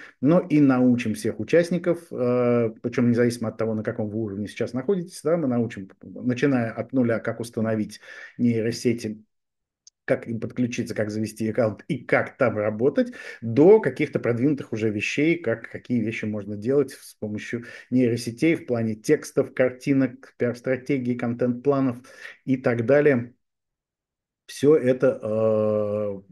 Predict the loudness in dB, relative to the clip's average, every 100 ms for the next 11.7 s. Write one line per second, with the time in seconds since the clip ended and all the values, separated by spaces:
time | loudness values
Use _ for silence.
0 | -20 _ -6 -4 0 0 0 -2 0 2
1 | 2 0 0 -4 0 2 0 -2 -14 -20
2 | -20 -12 -6 -4 -4 -4 -4 -4 -4 -6
3 | -10 -6 -4 0 2 2 2 -2 -2 -2
4 | -4 -2 0 2 0 -2 -2 -2 -2 -4
5 | -4 -6 -8 -4 -4 -2 -2 -2 -2 -6
6 | -10 -10 -10 -8 -10 -10 -12 -10 -10 -12
7 | -14 -10 -4 -2 -2 -4 -6 -6 -6 -8
8 | -12 -12 -20 -10 -8 -4 0 0 0 -2
9 | -4 -6 -8 -8 -8 -6 -8 -6 -8 -6
10 | -8 -8 -12 -10 -12 -10 -10 -12 -12 -12
11 | -8 -8 -6 -4 -4 -2 -4